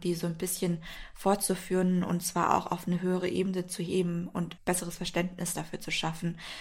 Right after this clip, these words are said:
solche Sachen auch einzuordnen. Und ich muss ja auch sagen, wir waren nicht die Einzigen, die Folgen darüber gemacht haben, ne? Auch, und Diasporasia haben ja auch schon lange, bevor Atlanta passiert ist, und in dem Zuge auch noch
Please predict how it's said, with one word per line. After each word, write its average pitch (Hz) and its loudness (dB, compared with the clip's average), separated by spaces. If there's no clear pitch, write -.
solche 170 4
Sachen 170 4
auch 160 0
einzuordnen. 156 -2
Und 160 0
ich 185 -2
muss 220 2
ja 208 6
auch - 0
sagen, 202 2
wir 190 2
waren 190 4
nicht - -4
die - -4
Einzigen, 196 -2
die 180 -2
Folgen 202 0
darüber 175 -4
gemacht 175 -2
haben, 180 -2
ne? 190 0
Auch, 190 -4
und 180 0
Diasporasia 185 6
haben 190 6
ja 175 4
auch 175 2
schon 165 2
lange, 196 8
bevor 180 6
Atlanta 185 4
passiert 180 0
ist, 175 -2
und 165 -2
in 175 2
dem 185 4
Zuge 208 2
auch 175 2
noch 180 0